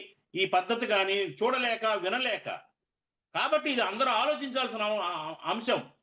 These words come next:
మన మీడియా బుద్ధి కూడా గురుతరమైన బాధ్యత ఉంది. మీడియా కూడా ఖండించాలి. ఇటువంటి డైలాగ్స్ కొట్టే ఏ రాజకీయ వా-, ప్రతినిధిని కూడా ఎంకరేజ్ చేయకూడదు. వాళ్ళని బాయ్‌కాట్ చేసేయాలి, బ్యాన్ చేయాలి.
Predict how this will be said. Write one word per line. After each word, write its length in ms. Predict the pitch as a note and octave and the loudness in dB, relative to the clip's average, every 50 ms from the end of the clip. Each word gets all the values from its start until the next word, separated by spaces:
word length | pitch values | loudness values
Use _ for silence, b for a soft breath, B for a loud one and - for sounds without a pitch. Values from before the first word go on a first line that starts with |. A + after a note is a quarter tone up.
| _ _ _ _ _ - | _ _ _ _ _ 0
మన 120 | - G#3 G#3 | 2 2 4
మీడియా 400 | F3 E3+ G#3 B3 C4+ C#4 C#4 C#4+ C4+ B3 G#3 G#3 | 4 4 4 4 4 4 4 4 2 0 0 -4
బుద్ధి 160 | A3+ A3+ A#3 | -4 -4 0
కూడా 180 | G#3+ B3 C4 C4 | 0 2 2 4
గురుతరమైన 540 | - G3 G#3 A#3 A#3 B3+ B3 A#3+ A#3 A#3 A3 | 4 2 2 2 2 0 2 2 2 0 0
బాధ్యత 420 | F3 D#3+ E3+ G3+ - B3 B3 G#3 | 0 2 0 0 0 -2 -6 -6
ఉంది. 240 | G3+ F3+ D#3 A#2 F#2 - - _ - | -6 -6 -6 -8 -10 -12 -14 _ -2
మీడియా 360 | C#3 G3 B3 C#4 C#4 C#4+ C#4 | 0 0 2 2 2 2 2
కూడా 240 | C4+ - A3 F#3+ A3 | 0 0 0 0 0
ఖండించాలి. 680 | G#3+ - - A3 A#3 C4+ D4 C#4 B3+ C4+ A#3+ G3+ D#3+ B2+ - - _ _ _ _ _ _ _ _ _ - | 0 0 -2 -2 0 0 -2 0 0 2 2 2 0 -4 -8 -12 _ _ _ _ _ _ _ _ _ -10
ఇటువంటి 400 | D3 E3 - - D#3+ A#3+ A#3+ A3 | -8 -4 0 0 0 0 0 0
డైలాగ్స్ 460 | F3 F3+ G3 A#3+ B3+ C#4 C4 B3 - | 2 2 2 4 4 2 0 0 -2
కొట్టే 300 | - A#3+ A3+ A#3 A#3 A3+ A3 A#3 C4 B3+ B3+ - - - | -2 -2 0 0 0 0 0 0 -2 -4 -6 -10 -8 -4
ఏ 100 | E3+ G#3+ C4+ C#4 | 0 2 2 2
రాజకీయ 540 | B3 A3+ A#3+ C#4 C#4 C#4 B3+ C4+ C#4 C4+ | 2 2 2 0 0 -2 -2 0 0 0
వా-, 440 | C4 B3+ B3 A#3+ A#3+ A#3+ A#3 A3+ G#3+ - - - _ - | 2 2 2 4 4 4 2 2 0 -2 -6 -8 _ -6
ప్రతినిధిని 500 | G3 A3 A3+ B3+ B3 A#3+ A#3+ A#3+ A#3 A#3 | -4 -2 -2 0 0 2 2 2 0 -2
కూడా 240 | A#3 G#3+ A#3 B3 A#3+ | -4 -2 0 0 0
ఎంకరేజ్ 440 | A3+ B3 B3 D4+ D4+ D4+ D4 - C4 | 0 0 0 0 0 0 0 0 -2
చేయకూడదు. 420 | B3 A#3+ A#3 G#3+ F#3+ - A#2+ A2+ G2 - _ _ _ _ _ _ _ _ _ - | -2 0 0 -2 -2 -2 -4 -8 -12 -12 _ _ _ _ _ _ _ _ _ -2
వాళ్ళని 340 | D3+ G3+ B3 C4 C4+ B3+ A3 E3 - | 2 2 4 2 2 0 -2 0 2
బాయ్‌కాట్ 440 | - A#3+ C#4 C#4 C#4+ D4 D4 C#4 C#4 | 2 2 2 2 2 2 2 2 2
చేసేయాలి, 440 | C4 A#3+ - A#3 A#3 G#3+ F#3+ F3 D#3 | 0 2 2 2 2 2 2 2 -2
బ్యాన్ 380 | C#3 C#3 E3+ A3 C4+ C#4 C4+ | 0 0 2 2 2 2 0
చేయాలి. 380 | C#4+ C4+ C4 B3+ B3+ A#3 F#3+ | 0 0 2 2 0 0 -2